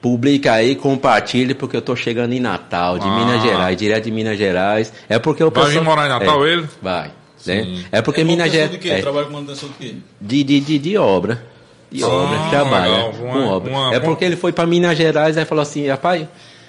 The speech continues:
Speaker 1: eu não sei o que fazer aqui não, rapaz, não tem emprego não", né? Eu fui sozinho, sem conhecer ninguém, rapaz. Foi lá e falou assim, "Rapaz, você sabe tudo de obra, sabe fazer casa, graças a Deus, meu pai,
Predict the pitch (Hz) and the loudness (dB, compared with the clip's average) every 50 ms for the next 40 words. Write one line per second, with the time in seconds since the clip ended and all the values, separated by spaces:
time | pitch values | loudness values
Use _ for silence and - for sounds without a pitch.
0 | - _ _ - _ _ _ _ - 143 143 143 - 165 165 156 - 165 160 156 | -20 _ _ -20 _ _ _ _ -4 -2 -2 0 -2 -4 -4 -2 -2 -2 -2 0
1 | 170 175 160 - 208 214 240 240 180 98 85 - - 92 90 95 - 120 131 127 | 0 -2 -4 -4 -4 -4 -4 -2 -2 -2 -2 -4 -6 -8 -8 -6 -6 -6 -4 -4
2 | - 143 147 147 139 165 190 220 202 110 73 - - - - - _ - 85 90 | -2 -2 -2 -2 -2 -2 -2 -2 -2 -4 -6 -8 -12 -20 -20 -20 _ -10 -8 -8
3 | 104 135 143 - - - - - - - 98 - 123 120 - - 151 147 135 120 | -8 -8 -12 -14 -20 -20 -20 -20 -16 -14 -10 -8 -8 -8 -6 -6 -6 -6 -4 -6
4 | 131 123 120 123 117 - 123 120 120 120 - - 123 120 131 127 113 107 117 120 | -8 -8 -8 -10 -8 -4 -2 -2 -2 0 0 0 2 2 4 4 4 4 4 4
5 | 110 92 87 85 - - 78 78 - - - - - - - _ _ - - 113 | 4 4 2 0 -2 -6 -10 -12 -14 -18 -20 -20 -20 -20 -20 _ _ -6 -2 0
6 | 110 107 104 104 98 110 120 123 120 - 117 110 - 127 123 - 156 139 131 120 | 0 0 0 -2 -4 -4 -4 -4 -6 -8 -12 -10 -8 -8 -8 -6 -8 -8 -8 -10
7 | 120 - - - - - 117 117 - 117 - - 127 127 127 123 123 - - 127 | -12 -16 -20 -20 -12 -10 -10 -8 -8 -10 -6 -4 -4 -4 -4 -6 -10 -8 -8 -6
8 | 123 110 110 95 90 95 101 101 98 85 95 - - 104 92 - - - 101 95 | -6 -6 -8 -4 -2 0 2 2 2 2 -2 -4 -4 -6 -6 -6 -4 -4 -4 -2
9 | 95 101 92 - - - 87 95 101 107 110 104 101 104 104 98 104 107 95 85 | -2 -2 -2 -2 -4 -4 -2 0 0 -2 -2 -2 0 0 0 0 0 -2 -2 -2
10 | 92 95 90 117 101 90 - 98 98 107 | -2 -4 -4 -4 -6 -6 -4 -2 -2 0